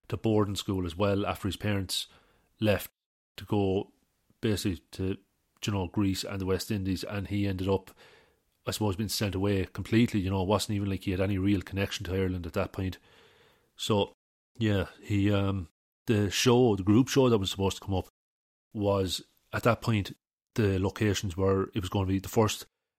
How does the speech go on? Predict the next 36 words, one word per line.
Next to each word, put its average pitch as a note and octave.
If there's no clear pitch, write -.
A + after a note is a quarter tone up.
installation G2+
was F2+
going G#2
to F2+
be A2+
in F#2+
London, G2
and F2+
the F2
second G#2
one F#2+
was F2+
going F#2+
to -
be G2+
in F2
Greece. G2+
I B2
was A#2
delighted G2+
with -
this, G#2
and G2+
I A#2
found A2+
out, B2
oh C3
yeah, C3+
sorry, A2
I F2+
forgot, F#2
I -
found A#2
out C3
about G2+
the F2+